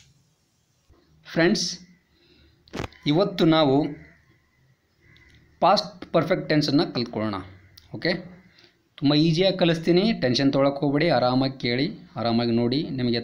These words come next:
ತುಂಬ fast ಅನ್ನಿದ್ರೆ stop ಮಾಡಿ ವಿಡಿಯೋನ ಅಥವಾ temporary pause ಮಾಡಿ. Pause ಅಂದರೆ stop ಅಂತ ಅರ್ಥ, Okay? Resume ಅಂದರೂ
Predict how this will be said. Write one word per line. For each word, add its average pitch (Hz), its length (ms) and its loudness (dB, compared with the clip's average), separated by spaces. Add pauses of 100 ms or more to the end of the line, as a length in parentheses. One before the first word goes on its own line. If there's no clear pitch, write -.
ತುಂಬ 143 140 0 (120)
fast 147 260 0
ಅನ್ನಿದ್ರೆ 123 320 0 (880)
stop 226 480 2
ಮಾಡಿ 175 200 6 (100)
ವಿಡಿಯೋನ 156 440 4
ಅಥವಾ 143 180 0 (100)
temporary 147 360 2 (120)
pause 151 260 6
ಮಾಡಿ. 101 220 -2 (520)
Pause 165 220 2
ಅಂದರೆ 180 280 2
stop 139 360 0
ಅಂತ 120 220 -2
ಅರ್ಥ, - 160 -14 (280)
Okay? 208 160 -10 (880)
Resume 151 520 2
ಅಂದರೂ 175 180 4